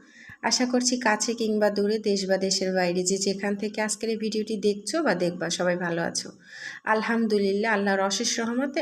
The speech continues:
আমিও বেশ ভালো আছি। এই যে দেখো, এখন বাজে সাড়ে আটটা। আমি কিন্তু ঘুম থেকে উঠে নাস্তা বানিয়ে নিয়েছি দুই ছেলের জন্য। এখন ওদেরকে ঘুম থেকে তুলবো। তোরা কিন্তু এখনও ঘুমোচ্ছে।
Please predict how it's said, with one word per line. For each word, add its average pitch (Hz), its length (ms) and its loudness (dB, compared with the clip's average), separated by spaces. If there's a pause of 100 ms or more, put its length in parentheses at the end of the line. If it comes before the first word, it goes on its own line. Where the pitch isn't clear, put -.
আমিও 196 320 2
বেশ 190 160 0 (100)
ভালো 175 200 -4
আছি। 170 260 -4 (500)
এই 226 160 4
যে 233 140 2
দেখো, 202 320 2
এখন 220 320 -2
বাজে 185 240 2
সাড়ে 190 320 0
আটটা। 190 300 -4
আমি 196 140 0
কিন্তু 196 280 -4
ঘুম 220 220 0
থেকে 214 240 -2
উঠে 208 220 -2
নাস্তা 185 360 -2
বানিয়ে 185 320 0
নিয়েছি 190 340 -2
দুই 208 180 2
ছেলের 240 320 -2
জন্য। 208 260 0 (460)
এখন 202 260 -2
ওদেরকে 196 320 0
ঘুম 202 220 0
থেকে 202 280 -4
তুলবো। 202 380 0 (440)
তোরা 220 220 2
কিন্তু 220 260 -2
এখনও 233 320 -2
ঘুমোচ্ছে। 196 540 0